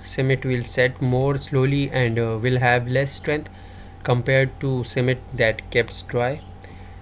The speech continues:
At the time of use, cement should be freeze throwing and, uh, free lamps. So this was, uh, all about cement's, uh,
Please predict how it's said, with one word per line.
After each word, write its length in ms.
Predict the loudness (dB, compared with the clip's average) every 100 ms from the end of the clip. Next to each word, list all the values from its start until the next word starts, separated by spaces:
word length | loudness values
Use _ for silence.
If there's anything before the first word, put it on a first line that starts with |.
| -2
At 140 | 0
the 80 | 2
time 300 | 4 6 6
of 260 | 2 0 2
use, 260 | 2 2
cement 400 | -2 0 0 0 -6
should 340 | -6 -2 -2 -4
be 120 | -10
freeze 480 | -10 -2 0 0 -4
throwing 420 | -2 2 2 0 0
and, 320 | 0 0 0
uh, 200 | 0 -2
free 300 | -6 -2 -2
lamps. 440 | 0 -2 -2 -6 -12 -12 -16 -16 -14
So 520 | 2 8 10 10 6 2
this 200 | 0 2
was, 200 | 2 2
uh, 40 | 4
all 560 | 4 6 6 6 6
about 500 | 6 4 4 4 2
cement's, 680 | -4 -2 0 2 0 -2 -8 -6
uh, 540 | -2 0 0 -2 -2